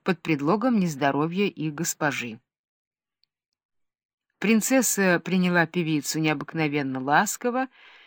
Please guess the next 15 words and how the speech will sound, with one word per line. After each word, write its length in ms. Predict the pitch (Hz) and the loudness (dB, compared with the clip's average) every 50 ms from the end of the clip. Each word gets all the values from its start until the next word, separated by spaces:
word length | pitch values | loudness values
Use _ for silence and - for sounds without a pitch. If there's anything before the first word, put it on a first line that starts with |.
| _ - - - _ - | _ -20 -20 -20 _ 0
и, 220 | 175 214 220 214 | 2 4 6 6
дружески 520 | 196 185 240 262 240 226 208 - - 208 190 | 6 4 4 4 4 2 0 0 0 0 0
взяв 380 | 165 156 170 190 170 160 - | 0 2 4 4 4 4 2
ее 160 | 170 165 156 | 0 0 0
под 320 | 147 - 190 226 285 302 285 | 0 0 0 2 2 2 2
руку, 360 | 277 277 - - 269 269 - - - - - - _ | 0 0 -2 -2 -4 -4 -6 -10 -20 -20 -20 -20 _
привела 460 | - 175 196 170 175 175 170 202 240 254 | -2 0 2 4 4 4 4 4 4 2
в 80 | - | 0
красивую 720 | - - 180 165 - - - 190 240 269 240 240 240 233 208 | 0 0 0 0 0 -2 0 0 0 0 2 2 0 0 -2
круглую 560 | - - 151 175 214 202 185 180 185 190 180 | -2 -2 -2 0 0 0 0 0 0 0 0
комнату, 760 | - - - 156 151 147 147 147 147 147 143 - 151 151 156 - - - - - | -2 -2 0 0 2 2 0 -2 -2 -4 -4 -6 -6 -6 -6 -8 -14 -20 -4 -2
освещенную 880 | 160 165 165 - 147 151 139 - - - 202 233 247 233 226 226 208 | 0 0 0 -2 -4 -2 -2 0 2 2 2 2 4 2 2 2 0
пятью 380 | - - 165 139 - - 185 214 | 0 -2 -4 -4 -2 -2 -2 -2
десятками 680 | 202 170 156 - - 160 165 185 - - - 185 180 175 | -2 -2 -4 -2 0 0 0 0 -2 -4 -6 -6 -4 -4
свечей. 760 | - - - 135 139 131 - - - 127 123 117 120 - - | -6 -6 -8 -8 -8 -6 -6 -6 -4 -4 -6 -8 -10 -12 -16